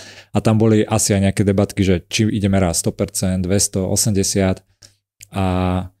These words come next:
akože to rozhodnutie, že ste si povedali, že poďme sto päťdesiat, dajme toľko to prachov do toho, na to musíme najať toľkýchto ľudí, že to bolo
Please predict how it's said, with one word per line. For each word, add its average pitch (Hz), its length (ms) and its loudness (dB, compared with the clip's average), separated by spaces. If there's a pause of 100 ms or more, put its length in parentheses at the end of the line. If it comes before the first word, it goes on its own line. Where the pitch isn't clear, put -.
(400)
akože - 240 -4
to 120 140 0
rozhodnutie, 104 500 0
že 92 160 0
ste - 160 -6
si 98 160 -4
povedali, 95 320 -2
že 92 80 -6
poďme 101 260 -2
sto 98 140 -6
päťdesiat, 110 560 0
dajme 98 240 -2
toľko 104 340 -2
to 104 120 -8
prachov 98 340 -6
do 98 80 -4
toho, 104 180 -6
na 98 140 -4
to 98 160 -6
musíme 95 320 -6
najať 92 240 -6
toľkýchto - 400 -12
ľudí, 92 160 -6
že 92 100 -10
to - 180 -4
bolo 92 520 -2